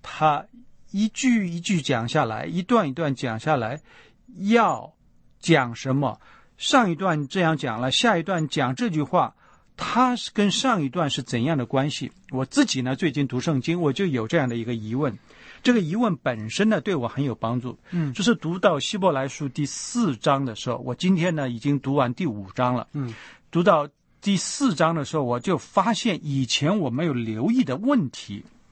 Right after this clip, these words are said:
Speaker 1: 第四章的十二节跟十三节，它是一小段。
Speaker 2: 嗯。
Speaker 1: 我们看一下，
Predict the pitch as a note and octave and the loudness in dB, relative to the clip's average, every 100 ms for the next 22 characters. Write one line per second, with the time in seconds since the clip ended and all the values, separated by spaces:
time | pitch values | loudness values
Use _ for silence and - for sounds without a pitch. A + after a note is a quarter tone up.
0 | - - - - F#3+ - C4+ E3 E3+ E3+ | -20 -20 -12 -2 0 2 0 2 2 0
1 | C#3+ - - G#3 E3 B2 A2+ B2+ - C3+ | -4 -2 0 2 2 -2 -4 -4 -2 -6
2 | - - G3 G3+ - G2 - _ _ - | -4 0 0 0 -4 -10 -10 _ _ -2
3 | D3 C3+ - E3+ C#3+ E3+ G3+ - B2 G#2 | 0 0 0 -2 -2 -2 -2 0 0 -2
4 | - E3 B2+ - - D#3+ C3+ - _ _ | 0 0 0 -6 -4 -4 -4 -8 _ _
5 | - C3+ C#3+ - F3 D3 G#2+ B2 | -6 -2 -2 -4 0 0 -2 -6